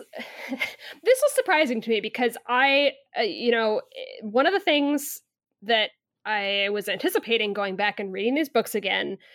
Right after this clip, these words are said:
um, was this. And I was, I was like, "This is gonna be really bad." Uh, and then when I read one, two, and three, yep, there was,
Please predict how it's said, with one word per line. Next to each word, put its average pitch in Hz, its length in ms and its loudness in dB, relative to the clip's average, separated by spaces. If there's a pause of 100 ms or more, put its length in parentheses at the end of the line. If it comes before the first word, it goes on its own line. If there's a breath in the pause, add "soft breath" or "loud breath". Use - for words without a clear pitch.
(200 loud breath)
um, 175 320 -4 (640)
was 185 560 -2
this. - 400 -2 (360 soft breath)
And 208 160 0
I 208 140 2
was, 196 420 -6
I 202 140 -4
was 190 180 -6
like, 180 200 -4
"This 233 200 4
is 262 120 -2
gonna 226 180 2
be 202 160 -2
really 190 300 0
bad." 170 440 -6 (300)
Uh, 165 280 -8 (120)
and 220 240 0
then 220 200 2
when 220 120 0
I 214 80 2
read 294 360 2 (160)
one, 208 200 -4
two, 214 180 -6
and 196 160 -4
three, 320 540 0 (720 soft breath)
yep, 349 400 -4 (140)
there 359 180 4
was, 320 360 -2